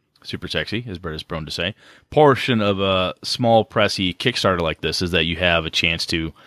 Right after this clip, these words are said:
be a part of something like that. So that's kinda cool. But anyway, uh, I'm stoked about it. I just need, um, Mister Sneezak and I and the rest of the crew have not pounded out all the final details. I think we have a little something, something I, I'll pass out to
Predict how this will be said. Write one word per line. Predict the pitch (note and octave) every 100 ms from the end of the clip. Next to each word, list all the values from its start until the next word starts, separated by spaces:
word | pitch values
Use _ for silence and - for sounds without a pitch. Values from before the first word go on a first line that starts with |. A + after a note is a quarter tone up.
| - _ _ _ -
be | G2 F2+ F2
a | -
part | A#2+ G2+
of | D#2+
something | F2 D2 C#2+
like | C2+ -
that. | - -
So | -
that's | C#2+ -
kinda | - -
cool. | - - -
But | - -
anyway, | D3 A#2+ F2+ F2+ F2 -
uh, | F#2+ F#2 F#2+ -
I'm | C3
stoked | - C#3 D#3
about | D3+ F3
it. | F3+
I | G#2 G#2+
just | G#2 G#2
need, | G#2 F#2
um, | G2 F#2 F#2+ F#2 - - - _ _ _ _
Mister | A2 -
Sneezak | - A2 G2 G2+ G2
and | G2
I | G2
and | F#2 G2
the |
rest | F#2+ -
of | F2+
the |
crew | - A2 F#2+
have | F#2
not | F#2+ - - _ _ _ _ _ _ _ -
pounded | - B2 A2+ A2+
out | -
all | C3 C3
the | A#2+
final | - A#2+ G#2+
details. | G2+ A2 - F#2 F2
I | - G#2
think | - E3 F3+ -
we | B2 A2+
have | G2+ A#2+ A#2 A2+
a |
little | A2 A#2
something, | - A#2+ A2+ G#2
something | - G#2+ G#2
I, | G2 -
I'll | G2+ F#2
pass | - G#2 G2+
out | G#2 F2+
to | G#2 F2+